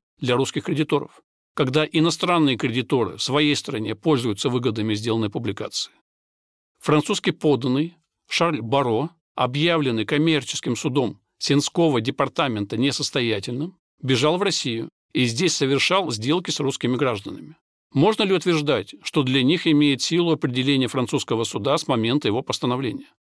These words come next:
Не будет ли это несправедливостью по отношению к русским гражданам?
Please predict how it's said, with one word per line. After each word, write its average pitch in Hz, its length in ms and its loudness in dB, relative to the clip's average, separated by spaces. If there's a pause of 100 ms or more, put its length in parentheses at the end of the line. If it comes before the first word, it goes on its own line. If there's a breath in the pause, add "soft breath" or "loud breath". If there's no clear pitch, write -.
(340)
Не 135 140 4
будет 175 340 0
ли 160 100 2
это 165 160 0
несправедливостью 165 840 2
по 117 120 0
отношению 123 440 0
к - 60 -6
русским 139 300 2
гражданам? 117 440 -4